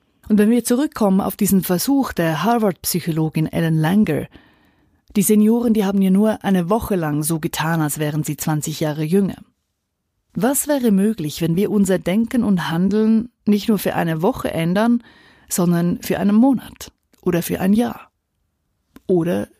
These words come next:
für den Rest unseres Lebens? Denn es sind schlussendlich nicht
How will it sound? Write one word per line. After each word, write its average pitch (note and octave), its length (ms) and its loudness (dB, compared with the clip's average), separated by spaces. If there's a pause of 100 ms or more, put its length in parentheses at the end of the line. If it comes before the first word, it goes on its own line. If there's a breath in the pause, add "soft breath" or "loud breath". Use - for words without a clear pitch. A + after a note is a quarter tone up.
für - 160 0
den A3 180 4
Rest A3 340 -2
unseres A#3+ 380 0
Lebens? - 500 -6 (1400)
Denn A3 80 4
es G#3+ 100 2
sind A#3 180 2
schlussendlich G#3 460 0
nicht G3+ 340 0